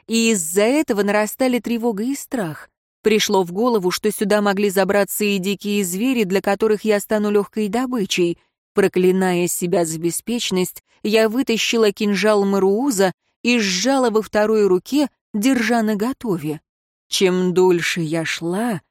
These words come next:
тем сильнее появлялось искушение развернуться и побежать обратно.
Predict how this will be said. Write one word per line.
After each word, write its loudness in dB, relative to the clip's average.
тем 2
сильнее 0
появлялось 0
искушение 0
развернуться 0
и 0
побежать -2
обратно. 0